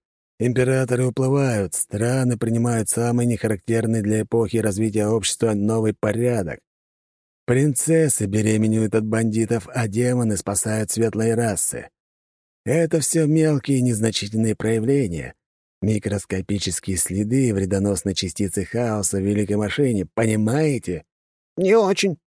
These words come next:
Тами подергалась, но освободиться от моей и Матильдиной руки не смогла. "Мы-то при чем? Мы ничего специально не делаем,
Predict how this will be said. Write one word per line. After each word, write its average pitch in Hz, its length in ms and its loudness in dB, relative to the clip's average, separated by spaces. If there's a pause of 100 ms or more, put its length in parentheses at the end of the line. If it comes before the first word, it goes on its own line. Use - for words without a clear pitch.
(240)
Тами 80 260 0
подергалась, 95 600 0 (460)
но 110 160 2
освободиться 123 760 0
от 101 120 -6
моей 98 420 2
и 92 40 2
Матильдиной 85 640 -2
руки 131 400 0
не 120 140 0
смогла. 71 440 -4 (760)
"Мы-то 185 480 2
при 160 100 -2
чем? 131 300 0 (580)
Мы 208 80 2
ничего 220 260 4
специально 208 420 2
не 202 140 4
делаем, 151 400 0